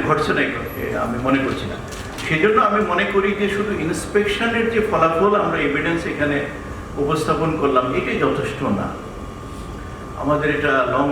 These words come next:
স্ট্যান্ডিং হিস্ট্রি আছে, অ্যাক্সিডেন্টের হিস্ট্রিগুলো যদি আমরা কালেক্ট করতে পারি এবং কিছু কেস যদি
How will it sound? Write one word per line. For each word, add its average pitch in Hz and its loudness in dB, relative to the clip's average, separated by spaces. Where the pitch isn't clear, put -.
স্ট্যান্ডিং 135 2
হিস্ট্রি 135 0
আছে, - -2
অ্যাক্সিডেন্টের 123 -2
হিস্ট্রিগুলো 127 2
যদি 120 0
আমরা 117 0
কালেক্ট 110 -4
করতে 135 -2
পারি 127 2
এবং 110 0
কিছু 135 -4
কেস 139 4
যদি 135 4